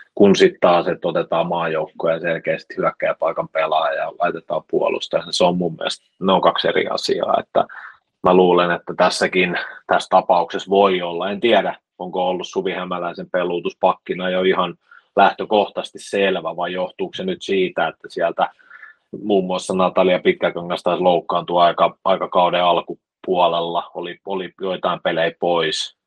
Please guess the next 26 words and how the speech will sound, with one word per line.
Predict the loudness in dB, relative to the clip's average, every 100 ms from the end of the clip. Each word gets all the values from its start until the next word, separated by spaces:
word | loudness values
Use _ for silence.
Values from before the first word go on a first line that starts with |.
| _
sama | 0 2 2
homma, | 2 -2 0 -2 -4 _ _ _ _ _ -6
sama | 0 4 2
homma, | 0 -4 -6
niin | -6
Meri | -2 -2
Mäkinen, | -2 -4 -6 -8 -8 -12 -16 _
en | -16 -8
tiedä | -4 -2 -2
mikä | -6 -4 0
hänen | 2 0 -2
tilanne | -4 -4 -4 -8
on, | -8
että | -8 -8
onko | -4 0
tälle | 2 2 2
kaudelle | 4 2 2 -2
vielä | 2 2 2
tulossa | 0 0 -2 -6
peliin | -2 -2 -4
mukaan, | -10 -8 2 2 0
mutta | -14
et | -6
on | -2 0
ollut | 0 0
selkeästi | 0 0 0 -4 -4 -10